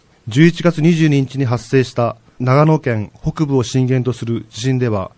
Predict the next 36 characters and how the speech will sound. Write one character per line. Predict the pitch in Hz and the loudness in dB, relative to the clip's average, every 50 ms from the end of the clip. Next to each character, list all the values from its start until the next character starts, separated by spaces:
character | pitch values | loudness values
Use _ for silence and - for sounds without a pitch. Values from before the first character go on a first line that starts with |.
| _ _ _ _ _ _ _ | _ _ _ _ _ _ _
ま | - 123 | -10 -10
あ、 | 104 | -6
共 | - - 175 190 190 | 0 2 4 4 4
助 | 175 175 | 4 2
の | 165 151 | 0 0
精 | - - 160 160 | 0 0 0 0
神 | 151 147 139 127 113 | 0 -2 -4 -4 -4
と | - - 131 | -6 -4 -4
い | 135 | -4
う | 123 | -4
こ | - 139 | -4 -4
と | 131 131 | -4 -2
で、 | 113 107 98 - _ _ _ _ _ _ _ _ - | -4 -4 -6 -8 _ _ _ _ _ _ _ _ -8
え | 113 113 110 104 104 | -6 -4 -4 -4 -4
ー、 | 95 | -6
死 | - - - | -8 -4 0
者 | 190 175 | 2 2
の | 165 151 131 113 - - _ _ | 4 2 0 -2 -6 -10 _ _
被 | - - 135 | -8 -6 -2
害 | 151 143 123 | -2 -2 -2
は | 117 117 | -2 -2
あ | |
り | 120 | -2
ま | 127 139 | -2 -2
せ | 123 156 | -2 -2
ん | 151 139 | -4 -4
で | 135 | -4
し | 117 | -6
た | - 117 | -6 -6
け | 110 123 | -4 -4
れ | 117 110 | -4 -2
ど | 104 104 | -2 -4
も、 | 101 98 87 85 _ _ _ _ _ _ - | -6 -6 -8 -10 _ _ _ _ _ _ -8
重 | 107 123 151 165 151 | -2 2 4 4 4
傷 | - 165 160 151 | 4 2 0 0
者 | - - 120 110 - | 0 -2 -4 -6 -6